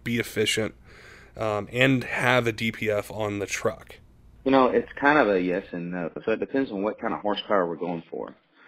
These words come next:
Speaker 2: Uh, what I'm seeing is, you know, five hundred horsepower, it's no problem. How,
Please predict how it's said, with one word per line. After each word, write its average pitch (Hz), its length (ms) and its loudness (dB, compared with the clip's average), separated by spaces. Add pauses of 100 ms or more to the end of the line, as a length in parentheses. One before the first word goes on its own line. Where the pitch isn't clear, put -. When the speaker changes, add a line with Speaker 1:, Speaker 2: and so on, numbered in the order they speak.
(260)
Speaker 2:
Uh, 95 380 8 (120)
what 131 280 10
I'm 143 260 6
seeing 107 180 2
is, 92 120 0 (120)
you 120 120 -2
know, 82 180 0
five 131 180 8
hundred 135 240 -2
horsepower, 143 720 2
it's - 140 -14
no 107 160 2
problem. 85 600 2
How, 135 320 -4